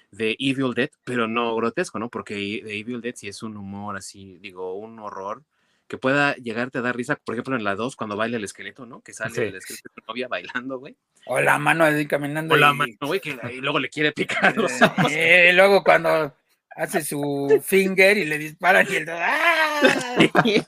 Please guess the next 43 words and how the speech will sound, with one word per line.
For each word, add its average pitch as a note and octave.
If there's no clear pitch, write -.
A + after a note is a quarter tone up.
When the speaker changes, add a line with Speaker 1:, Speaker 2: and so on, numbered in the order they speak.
Speaker 3:
Es D#3
una D#3+
jalada, C3
pero B2+
bueno. B2+
Speaker 1:
Pero D3+
no E3
es, F#3
o C3+
sea, C3+
no D3+
es, E3+
e-, C3
ese D#3+
va C#3
escalando A2+
y A#2
va G2+
escalando G#2
y A2+
va G2
escalando, G2+
¿no? A#2+
Y C3+
este D#3
Speaker 3:
Ujú. C3+
Speaker 1:
es -
un C3
horror B2
porque G2+
está C3
muy B2+
bien D#3+
hecho, D3+
como A#2
dice C3
Orc, B2
para G2
que F#2
sí B2+
te B2+
dé A#2
miedo, G#2